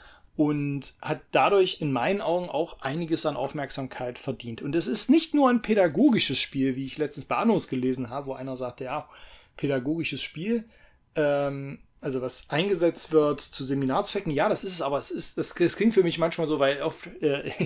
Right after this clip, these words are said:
<laughs> in der Schule oft so Sp-, Lernspiele, die im Unterricht eingesetzt werden, viele Sachen immer so, äh, weiß ich nicht, nicht so prall finde. Ähm, und deshalb dieser Eindruck soll nicht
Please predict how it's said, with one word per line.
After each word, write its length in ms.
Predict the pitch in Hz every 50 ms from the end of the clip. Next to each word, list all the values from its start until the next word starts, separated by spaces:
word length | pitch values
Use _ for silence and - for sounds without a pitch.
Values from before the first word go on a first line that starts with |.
| - - -
<laughs> 0 |
in 440 | - 165 - - 156 160 - 175 151
der 100 | 139 139
Schule 280 | - - - 160 151 143
oft 140 | 147 -
so 100 | - 151 127
Sp-, 160 | - - - _ _ _ -
Lernspiele, 720 | - 135 131 135 143 180 185 - - - - 160 151 160 147
die 120 | 131 139
im 100 | 127 135
Unterricht 280 | 147 151 190 185 - -
eingesetzt 380 | 139 135 131 123 127 113 -
werden, 140 | - 127 117 - - - - - - -
viele 180 | - - 156 143
Sachen 240 | 127 131 123 131 131
immer 160 | 123 120 120
so, 120 | 123 123
äh, 420 | - - - - 143 143 - - - - _ _
weiß 160 | - 135 123 123
ich 100 | 127 127
nicht, 220 | 180 220 220 - - - - - - -
nicht 140 | 170 190
so 120 | - 196 -
prall 280 | - - 165 170 180
finde. 280 | 165 - 180 165 160 151 - - - - - _ _ -
Ähm, 320 | 156 143 139 135 139 143
und 100 | 151 135
deshalb 240 | 151 - 156 151 135
dieser 460 | 143 170 185 185 156 147 151 - - _ _ _ - _ _ _ _ _ _ _ _ _ _ _ _ _ _ _ _ _ -
Eindruck 340 | 160 190 214 190 156 147 131
soll 160 | - 147 131
nicht 360 | 127 139 131 - - - -